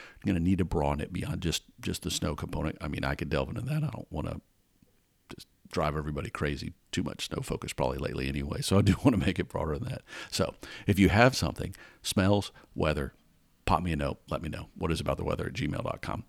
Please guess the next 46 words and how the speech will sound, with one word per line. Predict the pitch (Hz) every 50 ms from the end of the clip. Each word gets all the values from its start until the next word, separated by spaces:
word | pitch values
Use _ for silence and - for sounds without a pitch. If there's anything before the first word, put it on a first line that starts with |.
| _
You, | - 196 185
or | - 165 160
you | 139
can | 107 107
hit | 110 -
me | 92 92
up | 85 - 95
on | 82 -
Twitter | - - 80 78 - 87 87
as | 80 -
well. | - 76 76
You | 78
can | 78 85
send | - - - -
me | -
a | -
message | 71 - - - 90 -
there. | - 78 69 67 - - _ - - - - - - - _ _
What | - 90
is | 82
about | 80 80 78 78
the | -
weather | 80 78 76 76 76 73 73 - - - _ _ _ - _ - 80 78 80
or | 85 85 80 73 73
Mark | - 85 82 85 78 76 -
underscore | - - - - - 90 82
Jelanic. | - - - - - - - - -
You | -
can | 92 -
pop | - - - 73 -
me | 85 80
either | 76 78 90 85 82
one | 80 82 78
of | 76 -
those | 143 151 -
on | - -
Twitter. | - - - - 117
I'll | - - - _ -
take | - - - -
it | - 71
either | 73 71 80
way. | - - - - - - _ _ _ _ _ _ _ _ _ _ _ _ _ _ _ _ _ _ - _ _ - - - - - - - - - - - - - - - - -
But | - 110
until | 113 110 - - 139 135
next | 107 90 - - - -
time, | - - - - - - 95